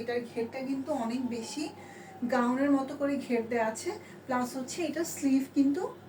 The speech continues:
ফুল স্লিভ আছে। আপনারা চাইলে এটাকে আলাদাভাবেও পরতে পারবেন, কোটিটাকেও আলাদাভাবে পরতে পারবেন যে কোনো কিছুর উপরে। এটা হচ্ছে হিজাবটা, এই যে হিজাবটার সামনে এবং পেছনের দুই সাইডে কিন্তু এই কাজটা করা আছে।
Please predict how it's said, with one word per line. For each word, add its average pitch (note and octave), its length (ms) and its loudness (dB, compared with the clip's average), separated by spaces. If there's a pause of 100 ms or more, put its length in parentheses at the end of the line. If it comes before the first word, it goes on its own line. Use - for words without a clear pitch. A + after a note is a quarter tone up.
(140)
ফুল C#4+ 180 8 (100)
স্লিভ B3 180 -2 (120)
আছে। - 140 -12 (100)
আপনারা B3+ 300 -4
চাইলে B3 260 2 (100)
এটাকে C4 260 -2 (220)
আলাদাভাবেও A#3 680 2
পরতে G#3+ 320 -2
পারবেন, G3+ 260 -4 (360)
কোটিটাকেও C#4+ 600 0
আলাদাভাবে A#3 580 0
পরতে G#3+ 260 -2
পারবেন G#3 200 0 (120)
যে B3 80 0 (100)
কোনো C4+ 240 8
কিছুর C4 320 -2
উপরে। G3 220 -4 (640)
এটা C#4+ 200 2
হচ্ছে D4+ 180 -2 (120)
হিজাবটা, C4 480 6 (440)
এই G#3 120 -4
যে G#3+ 80 -10 (500)
হিজাবটার C4 520 0
সামনে B3 320 2 (120)
এবং C4+ 140 6 (120)
পেছনের C4 460 2
দুই B3 180 2
সাইডে B3 260 0 (100)
কিন্তু C4 240 6 (460)
এই B3+ 140 2
কাজটা A#3+ 300 2 (100)
করা A3+ 260 4
আছে। D#4 180 0